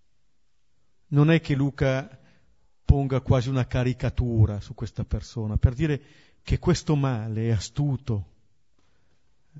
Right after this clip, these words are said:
usa a volte modi molto raffinati, ma per dire a Gesù la stessa cosa. Ecco, Gesù, come faceva notare Giuseppe, però appunto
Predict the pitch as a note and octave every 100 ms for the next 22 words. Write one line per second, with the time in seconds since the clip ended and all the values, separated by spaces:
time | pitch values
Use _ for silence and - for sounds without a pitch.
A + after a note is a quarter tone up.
0 | - _ _ _ C#3+ C3+ C3+ C#3+ D3+ -
1 | C#3 C#3+ D3 D3 C#3 - - C3+ D3 C#3+
2 | C#3+ C3 B2+ - B2 C3 D3+ C#3 A#2+ A#2
3 | A2+ - A2+ A#2 C3+ B2+ A#2 A2 C3 C#3
4 | - - _ - B2+ - A#2+ - D#3+ A#2+
5 | G#2+ G2+ G2+ G#2 G2+ _ _ _ _ _
6 | _ _ _ _ - E3+ - - _ _
7 | D3 F#3+ C3+ G3 A3+ - _ _ _ _
8 | _ _ _ _ - - C#3+ C3 D#3+ C#3+
9 | D3 C#3+ C#3 D#3 D3+ C#3+ D#3 - E3 E3+
10 | D#3+